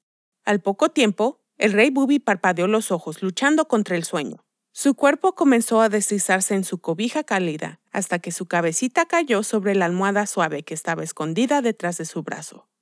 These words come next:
Justo cuando estaba cayendo en un sueño profundo, el rey Bubi sintió algo suave rozando su frente.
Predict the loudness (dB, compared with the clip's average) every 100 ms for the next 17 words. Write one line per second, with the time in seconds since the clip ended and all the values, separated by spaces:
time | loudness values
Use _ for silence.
0 | _ _ _ _ _ 2 2 0 2 2
1 | 2 2 2 2 2 0 0 0 0 0
2 | 0 -2 0 0 0 -2 -4 -4 -8 -4
3 | -6 -2 0 4 4 4 2 2 0 2
4 | 2 2 2 2 2 -2 0 2 2 0
5 | -4 -6 -6 -10 -4 0 0 -2 -10